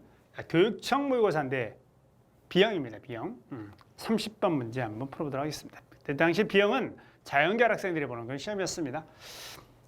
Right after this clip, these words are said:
자, 실수 T에 대하여 좌표 평면에서 원점 지나고 기울기 이거인, 어, 기울기죠. 이거인 직선. 그다음에 원, 요 놈이 만나는 점 중에서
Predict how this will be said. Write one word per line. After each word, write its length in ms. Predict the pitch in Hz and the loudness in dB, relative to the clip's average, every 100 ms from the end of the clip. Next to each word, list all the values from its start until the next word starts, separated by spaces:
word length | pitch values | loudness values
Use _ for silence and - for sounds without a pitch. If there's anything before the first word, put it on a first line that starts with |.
| _ | _
자, 100 | - | -2
실수 340 | 127 226 208 233 | 4 4 4 2
T에 280 | - 294 302 | 2 4 8
대하여 600 | 262 190 170 180 180 175 | 8 8 6 6 4 0
좌표 360 | - 156 185 | -2 0 -2
평면에서 500 | 180 262 285 269 165 | -4 -2 0 2 2
원점 460 | 156 135 185 190 233 | 4 4 2 2 2
지나고 340 | 170 170 185 | 4 2 2
기울기 420 | - 175 185 175 139 | 0 -2 0 0 0
이거인, 440 | 135 147 190 - - - | 4 4 4 0 -8 -10
어, 180 | 113 110 | -10 -6
기울기죠. 540 | - 202 190 165 226 - - | 0 2 2 -2 -4 -8 -14
이거인 480 | - 135 127 190 233 - - - | -8 -2 0 0 -2 -10 -20 -12
직선. 520 | - 131 - - 104 - - - | -10 -10 -8 -8 -8 -12 -20 -6
그다음에 300 | 147 131 151 | 0 2 4
원, 520 | 143 202 170 180 240 - - _ _ - | 6 6 4 -4 -8 -14 -20 _ _ -6
요 80 | 135 | -4
놈이 240 | 127 143 | -2 -2
만나는 540 | 196 135 117 104 104 202 | 0 -2 -2 -6 -4 -2
점 160 | 202 | -2
중에서 500 | 190 147 110 165 - | -2 -4 0 -2 -2